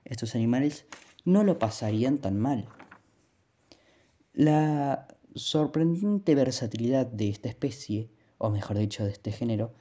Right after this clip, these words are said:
les permitió no cambiar casi nada, y esto seguiría así incluso en la mayor extinción de todas las extinciones, la madre de las extinciones, vaya, la gran mortandad, en la cual el noventa y cinco por ciento de toda la vida en el planeta Tierra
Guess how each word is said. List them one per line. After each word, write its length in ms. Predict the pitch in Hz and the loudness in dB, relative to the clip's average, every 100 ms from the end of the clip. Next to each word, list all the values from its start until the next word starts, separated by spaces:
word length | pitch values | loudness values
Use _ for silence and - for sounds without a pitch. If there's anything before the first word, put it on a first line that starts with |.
| _ _ 160 | _ _ -8
les 180 | 151 | -6
permitió 560 | - 160 170 170 196 196 | -4 0 0 2 0 2
no 260 | 165 151 147 | 2 2 2
cambiar 440 | 151 143 135 120 | 2 0 -2 -4
casi 280 | - 110 147 | -10 -6 -2
nada, 420 | 143 139 135 156 - | 0 0 -2 -4 -4
y 140 | 127 | -4
esto 200 | 113 - | -4 -10
seguiría 520 | - 113 104 113 120 | -6 -4 -2 0 -2
así 380 | 110 - 147 147 - - - - | -4 0 0 0 -10 -20 -18 -6
incluso 560 | 151 160 165 175 170 - | 0 0 0 -2 -2 -2
en 160 | 156 | 0
la 100 | 156 | 2
mayor 380 | 147 107 - 123 | 0 -2 -4 -4
extinción 580 | 127 - 120 110 104 98 | -4 -4 -6 -2 -2 -2
de 120 | 110 | -4
todas 640 | - 95 92 104 110 - _ _ _ _ | -2 -2 -2 -4 -8 -16 _ _ _ _
las 200 | 117 113 | -6 -4
extinciones, 840 | 131 - 131 123 - 151 101 - _ _ _ - | -6 -2 -2 0 0 0 0 -6 _ _ _ 0
la 160 | 185 | 4
madre 220 | 202 190 | 6 6
de 60 | 160 | 4
las 200 | 135 - | 2 -2
extinciones, 640 | - - 113 120 104 95 | -8 -4 -4 -2 -2 -2
vaya, 300 | 95 90 113 _ _ _ - _ _ | -4 -4 -8 _ _ _ -20 _ _
la 300 | 170 180 - | 0 0 0
gran 260 | - 110 104 | -2 0 0
mortandad, 600 | 104 107 98 92 92 - _ | -2 -2 -2 -2 -6 -10 _
en 180 | 156 170 | 0 2
la 100 | 170 | 0
cual 300 | 170 127 127 | 0 -2 0
el 260 | 143 143 135 | 0 0 2
noventa 320 | 165 170 175 | 2 2 0
y 40 | |
cinco 280 | - 214 190 | 0 0 0
por 120 | 160 | -4
ciento 320 | - 117 110 98 | -4 -8 -6 -6
de 40 | |
toda 240 | - 185 | 4 4
la 140 | 175 156 | 6 2
vida 220 | 135 113 | -2 -2
en 100 | 104 | -2
el 80 | 98 | -4
planeta 300 | 101 117 156 | -6 -6 -8
Tierra 440 | 160 160 123 131 | 0 0 0 -6